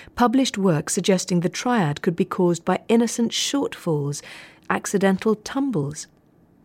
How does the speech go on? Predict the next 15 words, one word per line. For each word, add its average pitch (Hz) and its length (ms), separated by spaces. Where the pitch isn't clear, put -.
Doctor 208 220
Marta 180 300
Cohen 185 420
at - 140
Sheffield 160 420
Children's 160 400
Hospital 156 500
and 190 100
Doctor 185 320
Irene 190 480
Scheinberg 151 840
at 175 180
Barts 170 360
in 175 120
London 151 420